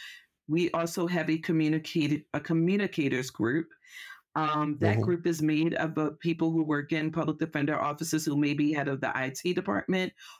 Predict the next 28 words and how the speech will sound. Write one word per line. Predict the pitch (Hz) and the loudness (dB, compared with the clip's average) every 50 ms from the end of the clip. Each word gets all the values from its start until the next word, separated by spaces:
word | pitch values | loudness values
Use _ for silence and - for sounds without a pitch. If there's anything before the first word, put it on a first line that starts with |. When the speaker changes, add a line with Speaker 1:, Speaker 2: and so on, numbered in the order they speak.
| _ - | _ -4
Speaker 1:
or | - 180 208 220 - | -2 0 0 0 -2
who | - 220 | -2 0
may | 202 190 185 | 2 2 2
be | 196 208 202 | 2 2 0
directors | 190 - 175 175 175 175 - 190 185 170 | 0 0 0 0 0 -2 0 0 0 0
of | 180 170 | -2 -4
communication. | - - 180 170 170 165 165 - 196 - - - - - - 175 165 | -2 0 2 2 2 2 0 0 -2 -2 -2 -2 -4 -4 -4 -2 0
They | 151 147 | 0 2
may | 151 156 151 | 2 2 2
be | 151 151 156 | 2 2 0
the | 156 147 156 | 0 0 -2
people | - - 151 147 156 156 147 147 147 - - - - - - _ - - | 0 -2 -2 0 2 0 0 0 -2 -6 -18 -20 -20 -20 -20 _ -10 -2
doing | 151 165 165 165 | 0 2 2 2
the | 160 151 | 0 -2
press | - - 165 160 160 - | -2 -4 -4 -4 -2 -2
release | - 170 165 165 165 165 | 0 2 2 2 2 0
statements, | - - 175 170 165 - 175 175 175 175 165 165 | 0 0 0 0 2 2 0 2 2 0 0 -2
the | - 151 135 160 - _ - | -2 -4 -4 -6 -10 _ -8
people | - - 160 156 156 156 147 | -2 -2 0 2 2 0 2
making | 147 151 147 - 156 | 0 0 0 -2 -2
sure | 151 - 160 147 | 0 0 0 0
the | 143 147 147 | 0 0 0
website | 147 151 156 160 - - 170 160 160 - - | 0 0 0 -2 -4 -4 -2 -2 -2 0 0
is, | 156 147 151 - - - - - - _ - | -2 -2 -2 -4 -10 -12 -20 -20 -18 _ -6
the | 156 143 - - | -4 -2 -2 -2
outward | 151 151 151 165 165 | -2 0 -2 -2 0
facing | - 170 160 160 - 170 160 156 | 0 -2 -2 0 0 0 0 2
web | 156 151 156 | 0 0 -2